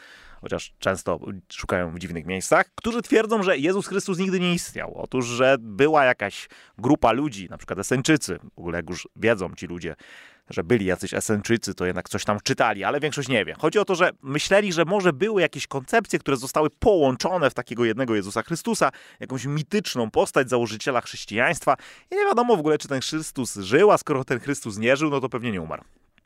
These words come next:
Tacy ludzie mogą sobie oczywiście tak twierdzić, ale jednocześnie powinni twierdzić i powinni uważać, że odrzucają koncepcję Juliusza Cezara czy też Chingis Khana,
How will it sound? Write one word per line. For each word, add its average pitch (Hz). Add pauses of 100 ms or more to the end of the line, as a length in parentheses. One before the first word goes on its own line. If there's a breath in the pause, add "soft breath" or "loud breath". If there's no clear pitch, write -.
(560)
Tacy 123
ludzie 107 (480 loud breath)
mogą 101
sobie 101
oczywiście 104
tak -
twierdzić, 113
ale 151
jednocześnie 151
powinni 135
twierdzić 123
i 135
powinni 135
uważać, 147 (360 loud breath)
że 113
odrzucają 180
koncepcję 131
Juliusza 117
Cezara 113
czy 104
też 107
Chingis 101
Khana, 107